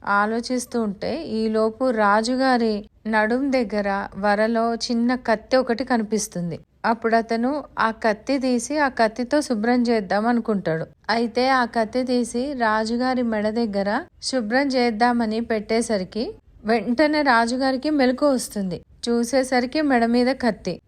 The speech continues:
ఇక రాజుగారు భటుల్ని పిలిచి పురుషోత్తముణ్ణి చెరసాలలో వేయిస్తాడు. ఎంత కాదు అని ఏం చెప్పినా సరే రాజుగారు వినరు. దీన్నే అంటారనుకుంటా,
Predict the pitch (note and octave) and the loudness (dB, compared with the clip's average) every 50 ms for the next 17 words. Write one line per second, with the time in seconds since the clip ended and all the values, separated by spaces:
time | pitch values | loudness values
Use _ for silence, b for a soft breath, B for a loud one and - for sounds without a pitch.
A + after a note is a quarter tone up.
0 | _ - - G#3+ G#3+ A3 A3 G#3+ G#3+ G3 G3+ G#3 A3 A#3+ A#3+ B3+ B3+ B3+ B3 B3 | _ -8 -6 -4 -2 0 0 2 2 2 2 2 0 0 0 0 0 0 0 0
1 | A#3+ G#3 G3 G3+ G3 F#3+ A3 A3+ B3 B3+ C4 B3 - A#3 A3 A3 G#3 - B3+ C#4 | 0 0 0 0 0 0 0 0 0 0 0 -2 -2 -2 -2 -2 -2 -4 -4 -6
2 | C4 - A3+ A3 G#3+ - - A#3+ A#3+ A3+ - A#3 A3 A3 A3 G#3+ G#3 A3 C4+ F#4 | -4 -2 -2 -2 -2 0 0 -2 -2 0 -2 -2 -2 -2 -2 -2 -2 -2 -2 -4
3 | A4 - - - B3 A#3 A#3 A#3+ - C4+ B3+ B3+ B3 A#3+ A#3+ B3 A#3 A3+ A3+ G#3+ | -6 -8 -4 -2 0 0 0 0 0 0 0 2 2 2 2 0 0 0 0 0
4 | G3+ F#3+ F#3 - - F3+ D#3 D3 C#3+ - - _ - - F#3+ F#3+ G3+ G#3 G#3 - | -2 -4 -6 -6 -6 -6 -6 -6 -10 -14 -18 _ -10 -8 -6 -6 -6 -2 0 0
5 | A#3+ A3+ A#3 - A#3 A3 G#3 G3+ G#3 G#3+ A3 G#3+ A#3 A#3 A#3 A#3 A#3 A3+ A3 A3+ | 0 0 0 0 2 4 6 6 6 4 2 0 0 0 0 0 0 0 0 -2
6 | A3+ G#3+ G3+ G3+ G#3+ A3 A3 - A#3 G#3+ A3 - A3+ A3+ A3+ A3+ A3 - A3+ A3 | -2 -2 -2 -2 -2 -2 -2 -2 -4 -4 -4 -4 -2 -2 -2 -2 -2 -4 -4 -4
7 | B3 C#4+ C4+ B3+ A#3 G#3+ G#3+ G#3+ G#3+ A3+ A3 A3+ G#3+ A3+ B3+ B3+ A#3+ G#3+ G#3 F#3 | -4 -2 0 0 2 2 2 0 0 -2 -2 0 0 0 0 0 0 0 0 -2
8 | E3+ - - _ - - G#3 G3+ A#3+ A#3 A#3 A#3+ A#3+ C4 C#4 C#4+ C#4+ C4 A#3+ A#3+ | -4 -6 -10 _ -14 -10 -4 0 0 2 2 2 2 2 2 2 2 2 2 2
9 | A3 - B3+ B3+ B3 A#3+ A3+ G#3+ G#3 G#3+ G3+ F#3+ F3 F3+ C3 | 0 0 0 2 2 0 0 -2 -4 -4 -6 -4 -4 -4 -4